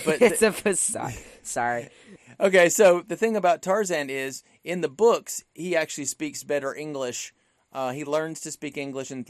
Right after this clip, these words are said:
Speaker 1: and learns it quite well, and he's, uh, got a good, you know, grasp of the English language.
Speaker 2: Kinda like Frankenstein.
Speaker 1: Yeah, yeah, I mean, from the, from the Frankenstein original novel.
Speaker 2: Yeah.
Speaker 1: Yes,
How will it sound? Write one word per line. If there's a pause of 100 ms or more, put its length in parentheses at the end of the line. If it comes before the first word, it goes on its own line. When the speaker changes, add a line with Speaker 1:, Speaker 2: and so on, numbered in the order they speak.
Speaker 1:
and
learns
it
quite
well,
and
he's,
uh,
got
a
good, (180)
you
know,
grasp
of
the
English
language.
Speaker 2:
Kinda
like
Frankenstein. (380)
Speaker 1:
Yeah, (160)
yeah,
I
mean,
from
the,
from
the
Frankenstein
original
novel.
Speaker 2:
Yeah.
Speaker 1:
Yes,